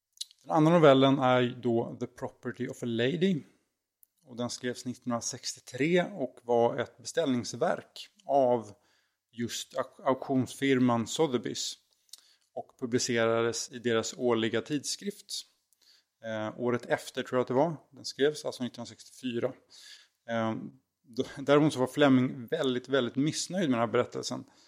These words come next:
Eh, så han skrev till Peter Wilson, som var ordförande för Sotheby's och som faktiskt även nämns i novellen, att han vägrade ta emot betalning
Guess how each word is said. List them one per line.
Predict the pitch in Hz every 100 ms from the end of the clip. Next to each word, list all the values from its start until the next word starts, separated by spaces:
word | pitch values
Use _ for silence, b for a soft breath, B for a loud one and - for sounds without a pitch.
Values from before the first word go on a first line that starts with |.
| b b b b _
Eh, | 120 117 117
så | 135
han | 131
skrev | - 147 185 170 120
till | - - 127 117 117 117 180 -
Peter | 131 131 120 139
Wilson, | 180 131 - 120 151 123 _
som | - - 120
var | 123
ordförande | 139 123 - 143 151 147
för | 127
Sotheby's | - 131 123 135 147 - - -
och | 123 _
som | - 131
faktiskt | 120 - - 127
även | 117 123
nämns | 143 131 110 107
i | 120
novellen, | 117 147 120 113 113 B B B B B B B B _
att | -
han | 131 131
vägrade | 151 127 120 131 127
ta | 127 131
emot | 123 113
betalning | 113 - 156 170 139 117 120 147 123